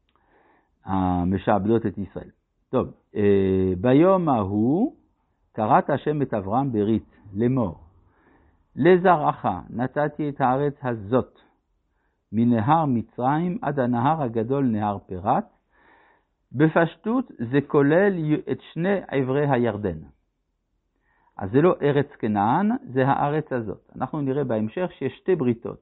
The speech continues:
יש ברית על ארץ כנען בפרק י"ז, שהיא ברית המילה,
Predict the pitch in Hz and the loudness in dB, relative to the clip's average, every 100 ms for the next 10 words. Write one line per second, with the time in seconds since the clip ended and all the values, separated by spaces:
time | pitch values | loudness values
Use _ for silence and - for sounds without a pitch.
0 | - 120 110 101 123 123 101 98 113 120 | -10 -6 -4 -4 -2 -2 -4 -6 -6 -6
1 | - 107 92 95 160 127 - 113 110 113 | -8 -6 -4 -4 -4 -6 -6 -6 -6 -8
2 | 98 104 101 92 85 - - 104 95 - | -6 -2 -2 -4 -10 -14 -8 -6 -6 -10
3 | - 117 117 101 95 87 85 117 | -4 -2 -2 -4 -6 -4 -4 -6